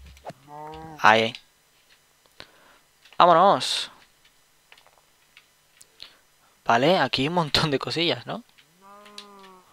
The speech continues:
Hostia, pedazo de rabete. Bueno, no sé qué es. Es como la entrada de una cueva, pero... ¡Eh! ¡No! ¿Qué dices?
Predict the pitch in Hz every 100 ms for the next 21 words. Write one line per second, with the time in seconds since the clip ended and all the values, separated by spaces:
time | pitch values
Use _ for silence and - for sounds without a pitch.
0 | - - _ 160 - - - - - 170
1 | 208 - 147 160 131 123 143 - 170 156
2 | 131 123 120 120 147 156 117 117 123 120
3 | - _ _ _ 147 143 135 165 143 160
4 | - - _ - - - _ _ - 156
5 | 143 127 143 143 139 143 139 120 120 117
6 | 117 _ _ - - - - - 110 131
7 | 143 143 139 _ _ _ - 117 135 147
8 | - - - - 262 254 226 196 220 -
9 | - - _ _ _ _ 165 226 269 170
10 | 123 - - 175 269 175 131 113